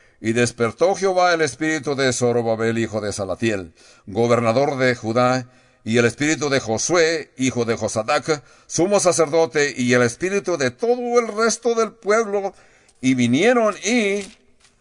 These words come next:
trabajaron en la casa de Jehová de los ejércitos, su Dios". Eso es lo que sucedió. Dios les dio energía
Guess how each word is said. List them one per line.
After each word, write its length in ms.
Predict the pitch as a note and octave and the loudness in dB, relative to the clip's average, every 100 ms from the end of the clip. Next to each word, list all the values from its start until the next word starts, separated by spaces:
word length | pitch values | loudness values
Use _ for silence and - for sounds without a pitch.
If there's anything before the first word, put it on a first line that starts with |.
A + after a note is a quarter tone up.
| _ _ _ _ _ _ _ _ _ _ _ _ _ | _ _ _ _ _ _ _ _ _ _ _ _ _
trabajaron 640 | - A#2+ A#2+ D#3 G3+ G3 | -6 -2 2 6 4 4
en 100 | E3 | 0
la 140 | C3 B2 | 0 0
casa 320 | D#3 D3+ C3+ | 0 0 0
de 160 | A#2+ G#2+ | -2 -4
Jehová 580 | A#2+ G3 A3 G#3 - - | -4 -2 -2 -6 -14 -20
de 180 | G#2+ A#2 | -6 -4
los 300 | A2 G#2+ G#2 | -4 -6 -8
ejércitos, 720 | G#2 D3 B2 A#2+ B2 A#2+ - | -6 -6 -6 -4 -4 -4 -10
su 560 | - - E3+ F3 F3 B2+ | -10 -6 -4 -4 -4 -4
Dios". 720 | A#2 C#3 B2 - - - _ _ _ _ _ _ _ _ _ _ _ - | 0 2 0 -4 -14 -20 _ _ _ _ _ _ _ _ _ _ _ -8
Eso 260 | A2+ A#2 B2 | -6 -2 -2
es 60 | |
lo 100 | A#2 | -2
que 240 | - G2+ - _ _ _ _ _ - | -4 -8 -10 _ _ _ _ _ -20
sucedió. 640 | - G2+ G2+ F#2 F#2 F2+ _ _ _ _ _ | -16 -14 -12 -12 -12 -14 _ _ _ _ _
Dios 400 | A#2 A#2 F#3 F#3 | -10 -2 -2 -2
les 140 | E3+ B2+ | -6 -2
dio 160 | F3 | 0
energía 720 | E3 A#2+ - A3 F#3 B2+ D#3+ | 0 -2 -2 0 2 2 -2